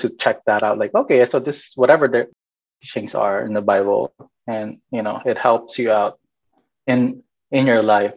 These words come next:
overall. But, you know, as a Christian, I also heard this before, 'cause I was struggling, 'cause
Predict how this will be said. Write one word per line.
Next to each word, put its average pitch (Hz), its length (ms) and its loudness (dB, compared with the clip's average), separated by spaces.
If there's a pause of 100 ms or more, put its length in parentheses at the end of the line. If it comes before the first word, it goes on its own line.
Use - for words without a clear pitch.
overall. 101 600 -4 (500)
But, 156 440 4
you 151 140 -2
know, 113 140 2
as 117 140 2
a 120 140 0
Christian, 117 540 -2 (420)
I 110 140 2
also 110 240 4
heard 107 300 0
this 104 220 -6
before, 107 600 0
'cause 104 160 -8
I 107 160 2
was 107 160 -2
struggling, 113 560 -2
'cause - 160 -6